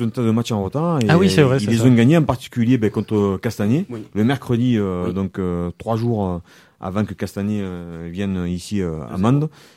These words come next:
Speaker 1: Et donc, je crois qu'ils ont gagné deux ou trois zéro,
Speaker 3: Deux zéro,
Speaker 1: euh,
Speaker 3: oui.
Speaker 1: voilà, donc, euh, c'est pour ça que Rodéo, avec, en gagnant les matchs en retard,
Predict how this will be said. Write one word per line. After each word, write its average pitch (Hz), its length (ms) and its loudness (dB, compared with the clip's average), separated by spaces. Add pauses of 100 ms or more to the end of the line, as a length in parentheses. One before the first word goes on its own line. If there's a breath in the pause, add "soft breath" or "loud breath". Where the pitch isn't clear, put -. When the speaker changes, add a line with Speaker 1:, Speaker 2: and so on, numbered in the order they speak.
(140 soft breath)
Speaker 1:
Et - 80 -12
donc, 92 240 -2
je - 80 -18
crois 98 100 -14
qu'ils 95 140 -10
ont 85 40 -6
gagné 87 180 -4
deux 90 100 -6
ou 92 80 -4
trois 92 180 -8
zéro, 85 140 -6
Speaker 3:
Deux 82 80 -4
zéro, 98 200 -2
Speaker 1:
euh, 78 120 -6
Speaker 3:
oui. 76 60 -6
Speaker 1:
voilà, 76 220 -6
donc, 82 260 -6
euh, - 20 -12 (380)
c'est - 160 -12
pour 87 160 -8
ça 110 100 -2
que 98 140 -6
Rodéo, 98 480 0
avec, 90 360 -4
en 92 60 -6
gagnant 95 240 0
les 101 80 0
matchs 98 160 -4
en 90 80 -4
retard, 95 240 -4